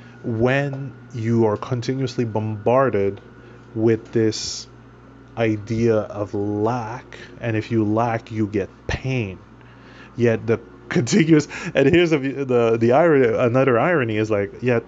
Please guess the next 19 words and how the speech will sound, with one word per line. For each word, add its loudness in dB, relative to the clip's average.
if -4
you -2
keep -4
talking -2
about 0
lack, -2
pointing -2
fingers -4
at -2
it -2
and -10
saying -10
it -10
better -4
not, -4
mm, -6
or 0
that, 0
well, 4